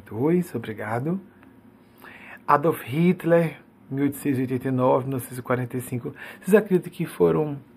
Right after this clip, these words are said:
foi uma diferença de aproximadamente duas semanas ou poucos dias entre o nascimento dele e de outro homem extraordinário e celebérrimo daquela época?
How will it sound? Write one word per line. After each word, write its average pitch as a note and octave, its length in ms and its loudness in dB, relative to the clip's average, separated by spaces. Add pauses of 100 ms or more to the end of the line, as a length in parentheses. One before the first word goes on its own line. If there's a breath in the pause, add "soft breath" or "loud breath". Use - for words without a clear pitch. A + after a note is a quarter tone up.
(800)
foi D#3+ 100 0
uma D#3 60 2
diferença D#3 480 2
de C#3+ 280 -2 (280 loud breath)
aproximadamente D3+ 680 2
duas D#3+ 160 -4
semanas C3+ 480 0
ou B2+ 80 2
poucos C3 380 -4
dias C3+ 420 -4 (580 loud breath)
entre D3+ 200 -2
o E3+ 40 0
nascimento F3 460 4
dele C3+ 420 2 (400)
e C3+ 60 -6
de B2+ 140 2
outro C#3 520 0 (440 loud breath)
homem E3 240 4
extraordinário D#3 720 4
e - 20 -2
celebérrimo C#3 840 4
daquela C3+ 340 -2
época? C3 400 -4